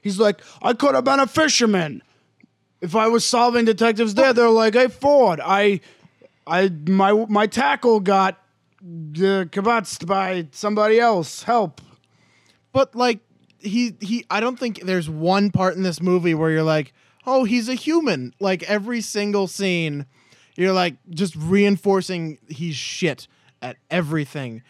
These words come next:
Speaker 2: 'Cause the one thing he cares about most in this world, it's not the kid, it's not his secretary who he apparently is mildly in love with, it's not his boat or his house,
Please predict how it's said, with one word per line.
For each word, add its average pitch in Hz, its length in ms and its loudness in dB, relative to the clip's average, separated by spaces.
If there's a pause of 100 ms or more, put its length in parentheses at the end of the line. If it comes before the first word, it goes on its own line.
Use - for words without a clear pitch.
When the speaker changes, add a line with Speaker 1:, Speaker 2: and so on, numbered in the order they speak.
(180)
Speaker 2:
'Cause 185 200 -6
the 190 120 0
one 214 320 0
thing 247 220 -2
he 214 120 2
cares 208 280 0
about 185 200 0
most 190 300 2
in 208 80 -2
this 196 180 0
world, 185 440 0 (340)
it's - 180 -12
not 180 180 -4
the 139 100 -18
kid, 226 440 2
it's 175 200 -4
not 170 260 -4
his 160 160 -6
secretary 202 800 -2
who 202 180 2
he 196 200 0
apparently 196 640 -2
is 175 240 -6
mildly 185 520 -2
in 185 140 -4
love 185 180 -4
with, 190 140 -6
it's 127 140 -14
not 151 160 -4
his 139 80 -10
boat 170 260 -2
or 156 120 -6
his 123 100 -14
house, 160 420 -8